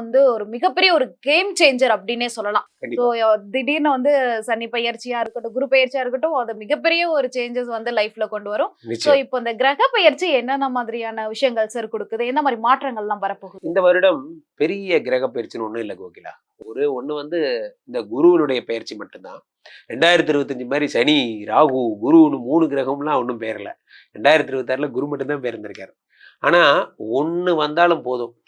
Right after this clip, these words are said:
Speaker 2: அது வந்து பெரிய மாற்றத்தை ஏற்படுத்தக்கூடிய அளவுல குருவே பெயர்ந்திருக்கார். அது வந்து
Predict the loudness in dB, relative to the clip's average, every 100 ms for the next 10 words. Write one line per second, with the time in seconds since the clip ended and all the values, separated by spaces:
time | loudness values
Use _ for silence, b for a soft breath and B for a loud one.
0 | _ -10 -6 -6 -4 -4 -4 -6 -10 -8
1 | -4 -2 0 -2 -2 -6 -6 -8 -10 -12
2 | -12 -10 -8 2 2 2 -4 _ _ b
3 | b b b b -2 2 4 6 8 8
4 | 6 4 0 -4 -2 -4 -6 -6 -4 -2
5 | -2 -2 -6